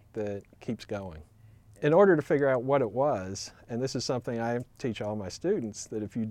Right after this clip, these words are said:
don't know what something is, take pictures and ask questions. So I sent it out, and through a series of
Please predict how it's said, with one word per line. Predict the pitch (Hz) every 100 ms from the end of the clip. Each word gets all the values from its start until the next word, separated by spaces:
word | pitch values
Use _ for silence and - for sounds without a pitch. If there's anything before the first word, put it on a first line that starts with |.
| -
don't | 127 120
know | 123
what | 113 107
something | - 104 117 107
is, | 143 113 101 - - - - - -
take | 170 170
pictures | 170 165 - 165 156
and | 123
ask | 120 120
questions. | - 151 135 - 67 65 - - _ - -
So | - 113
I | 104
sent | 107 - 147 151
it |
out, | 147 143 151 165 - - -
and | 117 113 113 110 107 - - - -
through | - 123
a | 117
series | - 143 147 143 127
of | 123 123 113 - -